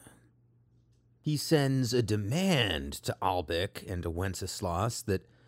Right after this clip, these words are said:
John Hus and all of his teachings be suppressed.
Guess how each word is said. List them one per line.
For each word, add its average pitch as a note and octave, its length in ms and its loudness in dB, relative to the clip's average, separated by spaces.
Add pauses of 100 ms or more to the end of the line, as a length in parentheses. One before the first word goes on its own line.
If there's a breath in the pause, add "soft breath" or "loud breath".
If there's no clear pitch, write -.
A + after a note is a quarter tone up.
(440 soft breath)
John C3 420 0
Hus A2 540 0
and G2 160 0
all A#2+ 240 2
of A#2+ 100 4
his B2 180 2
teachings G2 640 -2
be F2 220 -2
suppressed. - 960 -4